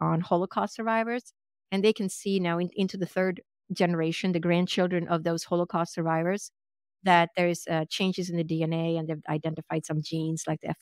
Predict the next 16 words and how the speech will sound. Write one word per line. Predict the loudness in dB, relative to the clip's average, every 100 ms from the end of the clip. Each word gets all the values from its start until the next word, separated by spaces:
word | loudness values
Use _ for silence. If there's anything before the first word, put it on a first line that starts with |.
| -6
K | 2 2
B | 2 -4
P | -6
five | -8 -6 -6 -4
gene | -2 -2 -2
and | -6
some | -6
other | -4 -4
genes. | -4 -6 -8 _ _ _ _
So | 4
they | 6
can | 6 2
see | 4 4
we | 4 4
actually | 2 2 0 0
transfer | -2 0 2 0 2 4 4